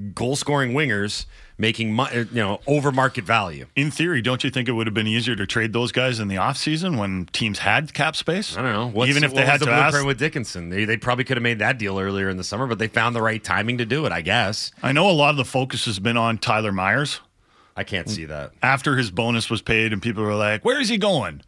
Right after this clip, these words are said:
Speaker 2: I'm not sure it's the best time to trade him. First of all, they don't have Ethan Bear like they expected to,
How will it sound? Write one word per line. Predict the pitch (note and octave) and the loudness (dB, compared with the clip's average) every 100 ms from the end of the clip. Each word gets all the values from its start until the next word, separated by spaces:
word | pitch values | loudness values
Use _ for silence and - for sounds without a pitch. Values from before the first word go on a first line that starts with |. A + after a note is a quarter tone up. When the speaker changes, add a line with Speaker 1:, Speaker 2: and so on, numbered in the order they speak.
| - - - _ _ _ - | -20 -20 -20 _ _ _ -4
Speaker 2:
I'm | A3 | 0
not | D4 | 2
sure | - D#3 D3+ | 2 2 0
it's | - | 0
the | |
best | G#2 B2+ - | 0 0 0
time | B2 A#2 | 0 -2
to | |
trade | - G#2 C3+ | -2 0 0
him. | - - _ _ _ | -4 -14 _ _ _
First | - G#3 A#3+ | -2 0 2
of | F#3 | 2
all, | C#3 | 2
they | A#2+ | 4
don't | D3+ A3+ | 2 4
have | G3 D3+ - | 4 2 0
Ethan | C#3 C3 G#2+ | -2 0 0
Bear | G#2+ C3+ | 2 2
like | A#2+ G#2 | 0 0
they | G#2 | -2
expected | F#2 - A2 - G2 | -2 -2 -2 -2 -6
to, | - | -6